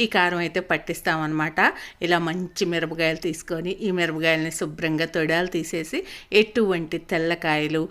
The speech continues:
ఉమ్, పాడైన కాయలు లేకుండా జాగ్రత్తగా నీట్‌గా క్లీన్ చేసేస్తాము. ఆ తర్వాత మంచిగా ఎండలో పెట్టేసి, అందులో కావాల్సిన దినుసులన్నీ కూడా చక్కగా వేయించేసి,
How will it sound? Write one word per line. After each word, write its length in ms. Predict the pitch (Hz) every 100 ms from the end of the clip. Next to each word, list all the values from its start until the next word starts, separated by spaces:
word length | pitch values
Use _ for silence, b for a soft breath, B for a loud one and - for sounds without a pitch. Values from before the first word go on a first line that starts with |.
| B B -
ఉమ్, 100 | 175 170 175
పాడైన 380 | 165 170 165 160 170
కాయలు 320 | 151 156 170 156
లేకుండా 380 | 156 156 160 - 175 170
జాగ్రత్తగా 560 | 170 170 170 170 170 - 185
నీట్‌గా 460 | 185 190 190 196 196
క్లీన్ 260 | 190 165 180
చేసేస్తాము. 640 | 170 165 165 - 156 175 269 B B - 185
ఆ 20 | 180
తర్వాత 300 | 170 160 160 165 156
మంచిగా 540 | 180 196 190 190 180 - 160
ఎండలో 340 | 165 165 170 165
పెట్టేసి, 440 | 160 - 170 170 381 B B _ 185
అందులో 280 | 185 175 170 -
కావాల్సిన 460 | 151 156 156 - 165 156
దినుసులన్నీ 640 | 170 165 180 156 160 180 185 165
కూడా 180 | 156 214 -
చక్కగా 460 | - - 175 165 165
వేయించేసి, 720 | 151 151 165 185 - 156 220